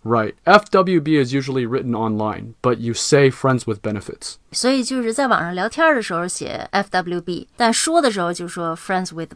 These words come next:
Speaker 2: benefits。
Speaker 1: That's right.
Speaker 2: 哎，反正都不太好听啊，都是炮友的意思。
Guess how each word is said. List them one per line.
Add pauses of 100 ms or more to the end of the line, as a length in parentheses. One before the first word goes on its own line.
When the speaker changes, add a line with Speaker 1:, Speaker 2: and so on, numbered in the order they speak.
Speaker 2:
benefits。 (200)
Speaker 1:
That's
right. (300)
Speaker 2:
哎，
反
正
都
不
太
好
听
啊，
都
是
炮
友
的
意
思。